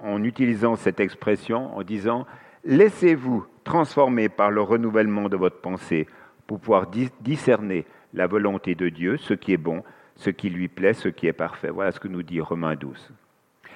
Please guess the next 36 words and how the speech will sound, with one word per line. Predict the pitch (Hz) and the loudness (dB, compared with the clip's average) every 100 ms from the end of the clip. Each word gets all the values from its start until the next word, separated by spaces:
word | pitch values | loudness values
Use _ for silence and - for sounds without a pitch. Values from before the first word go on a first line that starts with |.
| - - - | -20 -14 2
Les | 139 | 4
pensées, | 190 190 175 240 | 6 4 6 6
donc, | 180 160 | 6 -2
sont | - 156 135 | 0 -2 0
donc | 135 147 | 0 2
quelque | 139 175 185 | 2 2 2
chose | 170 220 190 117 - - | 4 6 6 2 -10 -2
d'important. | 156 160 196 185 247 208 - - - - | 2 2 2 0 0 0 -4 -14 -14 0
La | 127 | 2
pensée | - 214 202 - 185 | 4 2 2 6 4
de | 120 117 | 6 0
ses | - 123 | 2 2
disciples | 107 151 160 175 - | 2 -2 2 2 2
sur | 120 | -2
le | |
chemin | 104 135 139 | -2 2 4
d'Emmaüs | 143 156 214 240 - - - - - | 4 2 -2 -2 -6 -18 -20 -20 0
était | - - | 0 4
importante. | 180 135 190 190 233 185 - | 4 4 0 0 0 0 0
Malheureusement, | 160 160 170 185 240 | 2 4 4 4 4
elle | 165 | 6
était | 165 | 4
mal | 180 220 | 4 4
ori-, | 214 190 196 | 4 0 2
les | 151 | 2
pensées | - 180 185 | 4 2 4
étaient | 220 180 | 4 4
mal | 185 226 | 2 2
orientées. | 180 147 123 - 95 - _ _ _ _ - | 2 0 -4 -2 -4 -4 _ _ _ _ -8
Et | 104 | -2
Jésus | 123 156 190 | 0 0 0
va | 151 | 2
les | 117 104 - - | 4 2 0 0
orienter | 170 175 160 131 135 | 2 2 -2 0 0
de | 107 117 | 2 2
nouveau | 131 127 107 117 | 2 0 2 2